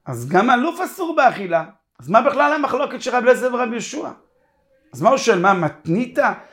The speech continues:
עד שלא גזרו על הספיחין? אז רבי יוחנן ענה לו, אמר לי, וכי בעלייה היית? הדרך של, של רבנן, שהיו מתקנים תקנות,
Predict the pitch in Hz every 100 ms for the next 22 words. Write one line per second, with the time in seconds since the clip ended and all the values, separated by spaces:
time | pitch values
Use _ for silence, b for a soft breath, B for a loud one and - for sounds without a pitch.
0 | B B 247 247 220 202 254 214 269 277
1 | 269 285 - 285 277 - _ _ _ _
2 | _ b b b b b b 156 127 135
3 | 196 262 269 247 214 202 247 254 202 190
4 | 220 262 240 233 233 254 208 233 202 202
5 | 247 226 208 254 311 254 - _ _ _
6 | _ _ _ _ _ _ _ _ _ -
7 | 139 214 208 - 170 151 - - 156 143
8 | 156 139 185 220 196 208 226 220 - 226
9 | 220 190 190 254 240 220